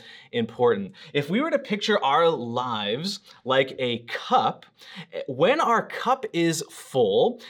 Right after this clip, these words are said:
that represents health. We're, we're rested, we're at peace, we're at s-, in sync with God, and, and we're, we're thriving, we're flourishing in life. But here's the thing though, for each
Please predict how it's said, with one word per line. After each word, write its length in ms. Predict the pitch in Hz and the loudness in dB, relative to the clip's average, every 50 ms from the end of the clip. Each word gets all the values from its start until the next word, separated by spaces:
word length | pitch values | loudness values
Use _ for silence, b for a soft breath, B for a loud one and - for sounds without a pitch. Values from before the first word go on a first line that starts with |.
| 180 B | -18 B
that 280 | 120 123 160 180 - - | 0 2 2 2 4 2
represents 880 | 170 170 170 165 170 156 135 113 131 135 135 135 131 - - - - - _ _ _ | 2 0 0 0 -2 -2 0 0 0 0 0 0 -2 -4 -6 -8 -8 -12 _ _ _
health. 580 | - - - 127 113 107 - - - - - _ _ _ _ _ _ _ _ _ - | -14 -10 -6 -4 -4 -6 -6 -12 -20 -20 -20 _ _ _ _ _ _ _ _ _ 0
We're, 200 | 113 113 113 107 | 2 2 4 4
we're 200 | 110 117 117 113 | 4 2 2 2
rested, 720 | 113 113 120 131 135 135 135 - - - 120 110 104 92 | 0 0 2 2 2 2 0 -4 -6 -4 -4 -4 -4 -2
we're 180 | 117 113 117 | 0 0 2
at 340 | 120 123 123 135 - - - | 2 2 0 0 -2 -6 -14
peace, 520 | - - - 147 127 117 104 - - - - | -12 -6 -4 -2 -2 -2 -2 -2 -4 -6 -2
we're 360 | 113 117 117 117 117 117 117 | 2 2 4 4 4 4 2
at 200 | 117 117 117 117 | 2 0 -2 -2
s-, 220 | - - - - - | -6 -8 -8 -8 -6
in 160 | - 131 123 117 | -6 -6 -6 -4
sync 640 | 117 - - - - - 180 180 185 185 - - B B B B B B B | -4 -4 -4 -4 -2 -2 -2 -2 -2 -4 -8 -14 B B B B B B B
with 380 | - 120 131 127 123 127 120 98 | 0 2 2 2 0 -2 -6 -2
God, 440 | 110 127 123 120 117 117 113 113 117 B B B | 0 0 2 2 0 0 -2 -4 -8 B B B
and, 180 | 120 120 117 113 | -6 -4 -2 -2
and 140 | 120 117 117 | -2 2 2
we're, 200 | 123 135 139 135 | 2 2 2 0
we're 140 | 131 135 | -4 -4
thriving, 460 | 127 - - 180 - 254 - 107 98 98 | -4 -2 0 2 2 2 0 0 -2 0
we're 120 | 113 120 | 0 -2
flourishing 720 | 117 - - - 151 170 185 190 160 - - 104 98 104 - | -2 -4 -8 -6 -2 0 0 0 -2 -2 -4 -6 -8 -8 -6
in 120 | - 113 110 | -6 -4 -2
life. 380 | 110 113 107 98 - - _ _ B B B B B B B B | -2 -2 -2 -4 -6 -12 _ _ B B B B B B B B
But 100 | 147 143 | 0 2
here's 220 | 190 247 269 220 | 4 4 4 4
the 80 | 226 196 | 0 0
thing 280 | - - 285 294 254 | 0 0 0 2 4
though, 240 | 160 110 95 95 - - b b b | 2 2 0 -2 -10 -16 b b b
for 240 | - - 180 180 - - | -4 -4 -4 -4 -2 -2
each 340 | 208 233 269 262 - - | -2 -2 0 0 0 -2